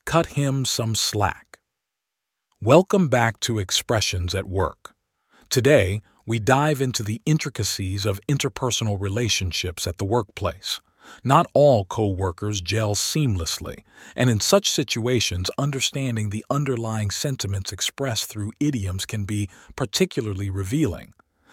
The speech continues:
Let's examine a scenario where patience wears thin, yet the power dynamics at play make direct confrontation a delicate matter.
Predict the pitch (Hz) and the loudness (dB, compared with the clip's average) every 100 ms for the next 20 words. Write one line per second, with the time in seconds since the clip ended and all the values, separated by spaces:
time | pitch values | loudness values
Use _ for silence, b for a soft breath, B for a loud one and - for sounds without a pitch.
0 | B B - 220 147 156 160 147 120 - | B B 2 2 0 -2 0 0 -2 -2
1 | 113 117 127 104 95 92 95 104 101 B | -4 -2 -2 -2 -2 -4 -4 -2 -4 B
2 | B - - 175 - 98 87 - 107 107 | B -14 -4 -2 -2 -4 -6 -8 -6 -4
3 | - - 165 120 85 - _ _ B B | -6 -2 0 0 -4 -16 _ _ B B
4 | B 127 123 - - 156 170 156 113 110 | B -2 0 -2 -4 -2 0 0 0 -2
5 | 107 113 104 98 104 90 - 147 117 95 | -2 -2 -2 -4 -6 -8 -4 0 0 0
6 | 98 107 98 - 104 101 143 - - 127 | -2 -4 -4 -4 -4 -2 -4 -6 -8 -6
7 | 113 - 104 - 160 - 95 98 110 98 | -6 -6 -8 -4 -4 -2 -4 -6 -6 -8
8 | 85 131 123 95 101 101 95 87 87 | -4 -4 -2 -6 -8 -6 -8 -8 -12